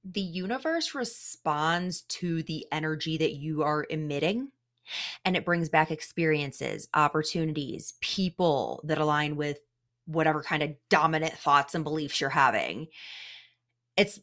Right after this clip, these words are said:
essentially like sending out a request to the universe and receiving a response in the form of manifestations. And so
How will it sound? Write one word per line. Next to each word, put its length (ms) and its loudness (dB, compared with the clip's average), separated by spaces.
essentially 480 4
like 200 0
sending 320 0
out 100 6
a 60 6
request 480 2
to 80 -2
the 80 0
universe 520 0
and 300 0
receiving 460 -2
a 20 -4
response 920 0
in 220 -4
the 80 -4
form 240 -6
of 140 -4
manifestations. 1080 -4
And 140 -2
so 400 8